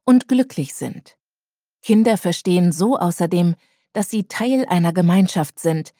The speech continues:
in der alle auf ihre Kosten kommen wollen. Andere in der Familie haben auch Bedürfnisse.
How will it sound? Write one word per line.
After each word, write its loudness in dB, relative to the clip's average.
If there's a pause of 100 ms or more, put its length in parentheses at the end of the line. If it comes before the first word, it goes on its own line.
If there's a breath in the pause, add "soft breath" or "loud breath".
(320)
in 4
der 2
alle 0
auf -6
ihre -2
Kosten -4
kommen -4
wollen. -8 (560)
Andere 4
in -2
der 0
Familie -2 (280)
haben 0
auch -2
Bedürfnisse. -6